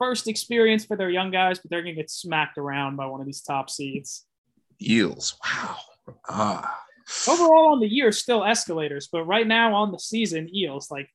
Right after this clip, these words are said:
Speaker 1: they were, like, the third or fourth seed for a while. They're down to six, and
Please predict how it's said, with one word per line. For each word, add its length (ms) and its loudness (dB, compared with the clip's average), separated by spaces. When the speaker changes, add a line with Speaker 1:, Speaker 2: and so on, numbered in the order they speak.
Speaker 1:
they 100 2
were, 160 4
like, 200 -2
the 180 -2
third 180 0
or 40 -2
fourth 340 0
seed 420 -2
for 120 -6
a 40 -2
while. 480 0
They're 80 -6
down 280 2
to 40 -4
six, 540 -4
and 180 -8